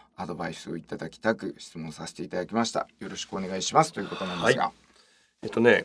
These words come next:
Speaker 2: これはね、
Speaker 1: はい。はい。
Speaker 2: あのー、あれですよ。えー、写真を
Speaker 1: はい。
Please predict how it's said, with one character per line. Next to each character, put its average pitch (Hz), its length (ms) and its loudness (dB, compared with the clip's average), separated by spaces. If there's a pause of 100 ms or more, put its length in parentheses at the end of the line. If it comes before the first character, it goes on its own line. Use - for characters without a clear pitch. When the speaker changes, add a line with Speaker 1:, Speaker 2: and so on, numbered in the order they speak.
Speaker 2:
こ 123 100 6
れ 143 120 12
は 147 60 6
ね、 147 100 10
Speaker 1:
は 120 60 12
い。 - 140 4
は - 160 -2
い。 - 80 -6 (100)
Speaker 2:
あ 113 60 -2
の 117 100 2
ー、 104 920 6 (100)
あ 104 60 4
れ 110 60 8
で 110 60 6
す - 140 -4
よ。 - 180 -6 (800)
え 90 880 -10 (1500)
ー、 - 40 -8
写 - 160 -2
真 190 440 8
を - 280 8
Speaker 1:
は 92 140 -6
い。 85 100 -10